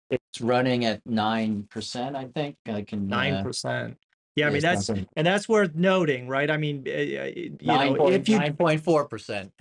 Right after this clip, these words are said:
Speaker 1: to be precise.
Speaker 2: Nine point four. So if you get inflation rolling off this quarter and <laughs> you're running,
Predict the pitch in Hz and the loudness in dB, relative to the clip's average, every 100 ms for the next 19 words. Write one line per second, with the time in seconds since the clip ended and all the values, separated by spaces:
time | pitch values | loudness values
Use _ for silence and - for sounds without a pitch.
0 | - - 107 101 98 160 151 151 170 156 | -20 -16 -16 -14 -14 -2 0 0 0 0
1 | 143 165 156 139 - 147 139 170 175 180 | 0 2 2 2 2 2 2 2 2 2
2 | 170 156 - 135 - 156 156 156 - 147 | 2 0 -4 -6 -4 0 2 2 0 0
3 | 139 139 139 131 131 147 156 - 127 - | 2 2 2 0 0 2 -2 -4 -6 -6
4 | - 123 120 117 120 120 117 _ - 123 | -8 -6 -6 -4 -4 -6 -12 _ -8 -6
5 | 117 151 135 - 143 139 131 127 | 2 2 2 2 2 2 0 -6